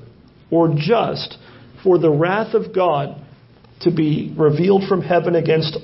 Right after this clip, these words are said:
all ungodliness and unrighteousness of men? Why is that, why is that right? Why is it fair or just for God to do that?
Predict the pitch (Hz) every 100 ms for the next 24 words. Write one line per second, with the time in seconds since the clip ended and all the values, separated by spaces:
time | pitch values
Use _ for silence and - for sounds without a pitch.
0 | - 233 240 165 156 160 180 180 160 160
1 | 170 170 170 160 160 151 151 151 156 151
2 | 160 - - 71 131 160 233 285 196 208
3 | 98 - - - - - 190 185 240 185
4 | 175 - 143 156 147 - - - - -
5 | - - - - - _ - 170 202 196
6 | - - 190 185 185 151 147 151 165 160
7 | - 147 156 147 147 175 202 147 135